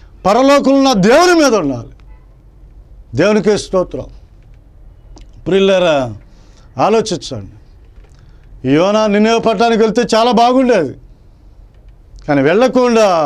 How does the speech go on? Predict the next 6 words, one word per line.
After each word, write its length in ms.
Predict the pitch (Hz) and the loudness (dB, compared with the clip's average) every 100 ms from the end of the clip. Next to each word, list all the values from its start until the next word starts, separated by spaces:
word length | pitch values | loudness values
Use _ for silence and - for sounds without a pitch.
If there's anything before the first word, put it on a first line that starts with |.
| 135 123 127 - - - - - - - - - | -4 -8 -16 -20 -20 -20 -20 -20 -20 -20 -20 -6
వాడలో 440 | 127 160 220 233 226 | -2 0 2 0 0
ఉండి 280 | 226 233 | 0 2
చక్కగా 520 | 233 226 226 202 220 240 | 0 0 -2 0 0 0
నిద్రపోతున్నాడు, 760 | 240 202 254 269 262 254 254 | 0 0 2 2 2 0 2
ఏమీ 240 | 233 254 262 | 2 2 0
పట్టనట్టున్నాడు. 960 | 269 240 277 294 285 285 269 208 139 | -2 -2 0 0 0 0 2 0 -2